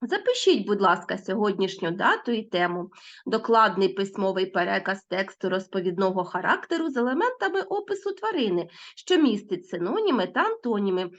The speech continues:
за самостійно складеним простим планом.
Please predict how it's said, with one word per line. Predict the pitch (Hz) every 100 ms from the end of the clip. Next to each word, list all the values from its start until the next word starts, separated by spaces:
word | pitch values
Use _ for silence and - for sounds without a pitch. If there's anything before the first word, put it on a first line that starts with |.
| - _
за | 208 220 190 -
самостійно | 190 190 - - 427 466
складеним | - - 180 226 349 339 349
простим | 220 170 - - 214 214
планом. | 180 170 175 170 170